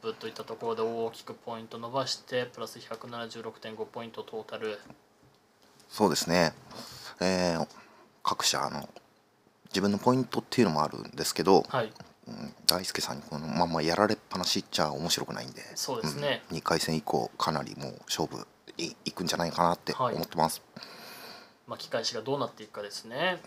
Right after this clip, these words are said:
Speaker 2: 七八九が見えてきました。
Speaker 1: はい。さあ、滝沢、単ヤオ系、ドラの急走を打っていったここで。いいシャンテンです。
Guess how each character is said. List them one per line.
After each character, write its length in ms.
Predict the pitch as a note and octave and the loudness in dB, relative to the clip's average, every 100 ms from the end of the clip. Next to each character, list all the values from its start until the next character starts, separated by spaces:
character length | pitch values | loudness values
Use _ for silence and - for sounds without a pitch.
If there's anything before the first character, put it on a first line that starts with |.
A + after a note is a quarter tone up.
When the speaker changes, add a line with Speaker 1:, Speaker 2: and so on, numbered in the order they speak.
| - - - | -16 -18 -8
Speaker 2:
七 120 | F#2 | -6
八 240 | F2 - | -2 0
九 120 | - B2 | 4 6
が 120 | A#2 | 8
見 120 | F2 | 6
え 40 | |
て 100 | D#2+ | 2
き 80 | - | -4
ま 80 | - | -4
し 80 | - | -4
た。 100 | - - - | -4 -10 -10
Speaker 1:
は 140 | - C3+ | 0 0
い。 40 | - - - - - - _ _ _ - _ - - - - - - - - | -2 -18 -20 -20 -20 -20 _ _ _ -20 _ -20 -20 -20 -20 -20 -20 -16 0
さ 140 | F3 | 0
あ、 20 | |
滝 240 | D3+ D3+ D3+ | 2 -2 0
沢、 360 | D3 C#3 C3+ | 2 4 4
単 220 | C3+ C#3+ | 2 -4
ヤ 120 | C#3+ C3 | 0 -2
オ 40 | |
系、 340 | C3+ C3+ B2 A#2+ | 0 -2 -2 -2
ド 120 | A#2+ | -8
ラ 60 | A#2+ | -8
の 80 | A#2 | -6
急 160 | - | -8
走 180 | B2 - | -8 -6
を 20 | |
打 20 | A#2 | -8
っ 20 | |
て 140 | - | -8
い 20 | A#2 | -12
っ 40 | - | -8
た 100 | A#2+ | -6
こ 140 | A2+ | -4
こ 60 | G#2+ | -4
で。 140 | G#2+ G#2+ - - - - - - _ - - - _ _ _ - - _ _ _ _ _ _ _ _ _ _ _ _ _ - | -6 -8 -12 -16 -16 -16 -18 -20 _ -20 -20 -20 _ _ _ -20 -20 _ _ _ _ _ _ _ _ _ _ _ _ _ -20
い 80 | A#2+ | -6
い 40 | A2+ | -4
シ 120 | A#2+ | -4
ャ 20 | |
ン 60 | A2 | -6
テ 100 | A#2 | -12
ン 100 | A#2 | -12
で 120 | A#2 | -10
す。 420 | - - - - | -10 -10 -10 -14